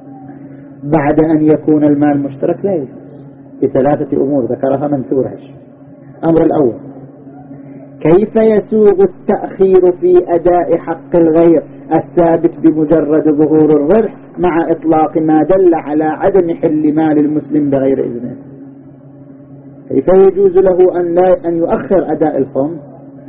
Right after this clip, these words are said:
مع أنه الآن مال للغير، ولا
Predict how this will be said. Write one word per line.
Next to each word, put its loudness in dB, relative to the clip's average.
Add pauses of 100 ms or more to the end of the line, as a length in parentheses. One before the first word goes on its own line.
(220)
مع 0
أنه 2
الآن 2
مال 4
للغير، 0 (760)
ولا 2